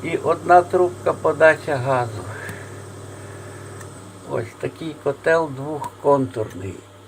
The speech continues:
Всього чотири тисячі гривень. І хто живе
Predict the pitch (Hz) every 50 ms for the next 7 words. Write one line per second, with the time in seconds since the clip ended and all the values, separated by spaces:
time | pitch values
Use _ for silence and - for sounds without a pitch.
0 | - - - - - - 160 151 135 143 156 170 180 185 185 185 - - - -
1 | - - - - - - - - - - - - - - - - - - - -
2 | - 160 156 156 - - 170 170 175 175 180 175 170 - - 160 156 147 147 -
3 | 156 151 - - 165 151 143 123 143 147 147 139 117 - 101 - - - - -
4 | - - - - - - - - - - - - - - - - - - - -
5 | - - - - - - - - - - - - - - - - - - - -
6 | - - - - - - - - - - - - - - - - - - 156 151
7 | 147 143 131 - - - 180 190 196 190 185 190 190 170 180 185 185 185 -